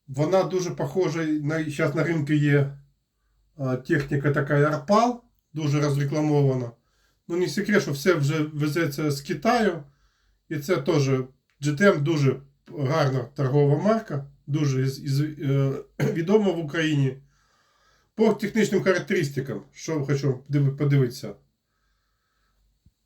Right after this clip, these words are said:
Сто шістдесят кілограм на колесах, стоїть мощний двигатель. Мощність двигателя чотири чотири вата. Бензиновий, возможно,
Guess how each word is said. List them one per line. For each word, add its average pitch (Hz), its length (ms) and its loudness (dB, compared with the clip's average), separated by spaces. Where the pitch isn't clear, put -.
Сто - 240 0
шістдесят 214 260 -4
кілограм 240 540 2
на 190 80 6
колесах, 214 720 0
стоїть - 460 -2
мощний 185 360 4
двигатель. 196 560 2
Мощність 180 380 2
двигателя 170 400 0
чотири 170 420 2
чотири 165 560 2
вата. 151 560 2
Бензиновий, 170 880 2
возможно, 170 840 0